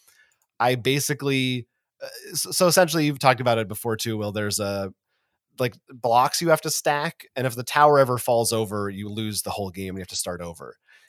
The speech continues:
And I, I think I agree with your assessment that it's, like, very hard to really stack more than maybe five or six of these unless you're, like, really good.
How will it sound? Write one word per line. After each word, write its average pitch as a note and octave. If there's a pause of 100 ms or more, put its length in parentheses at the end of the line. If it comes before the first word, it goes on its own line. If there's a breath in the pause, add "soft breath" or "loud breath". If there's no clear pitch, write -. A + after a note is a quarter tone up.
(140 soft breath)
And A2 (220)
I, A#2+
I C3
think D#3
I C#3
agree C3+
with C3+
your C3
assessment A#2+
that A2
it's, A#2+
like, A#2+ (120)
very D#3+
hard B2+
to B2
really A#2
stack A2+
more A2+
than G#2+
maybe G2+
five G#2
or F#2+
six -
of B2+
these C3
unless G#2+
you're, G#2+
like, F#2+
really F#2+
good. G2+